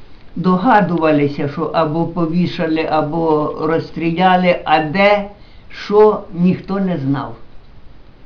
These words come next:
Ой, горе. Тоді ж время проходить,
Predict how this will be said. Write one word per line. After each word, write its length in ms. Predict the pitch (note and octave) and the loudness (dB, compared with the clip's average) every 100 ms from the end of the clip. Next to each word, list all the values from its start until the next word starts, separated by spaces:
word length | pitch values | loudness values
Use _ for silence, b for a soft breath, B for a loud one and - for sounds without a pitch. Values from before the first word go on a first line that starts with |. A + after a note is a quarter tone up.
| - - - B B B B B B B B B B B - - - - - | -20 -18 -18 B B B B B B B B B B B -20 -20 -20 -18 -10
Ой, 400 | G#3 G#3 G3+ F#3+ | -6 -4 -2 -2
горе. 560 | E3+ F#3+ F3 E3 E3+ E3+ B B B B B C3+ B2+ - | 0 0 -2 -4 -6 -8 B B B B B -12 -12 -6
Тоді 320 | E3 E3+ G3 | -4 0 -2
ж 200 | - - - B B B B B - - | -4 -10 -18 B B B B B -16 -12
время 520 | D#3+ F3+ F#3 F3 E3+ | -4 0 2 0 -2
проходить, 880 | E3+ D#3+ D3+ - G#3 G3+ F3+ F#3+ | -4 -6 -8 -6 -4 -2 0 0